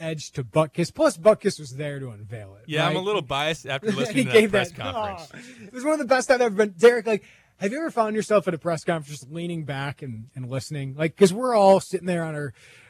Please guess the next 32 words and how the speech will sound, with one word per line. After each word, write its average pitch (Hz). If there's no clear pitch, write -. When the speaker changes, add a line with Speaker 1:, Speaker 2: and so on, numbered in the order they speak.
Speaker 1:
on 165
our 165
computers, 151
right, 151
like, 143
typing 156
up 139
as, 139
as 151
fast 143
as 139
we 151
can 135
and 123
then 131
tweeting 156
out. 143
Like, 165
for, 180
like, 170
ten 247
minutes 202
that 139
one, 127
I 180
just 247
sat 170
back, 160
didn't 233
care 190
what 156
else, 160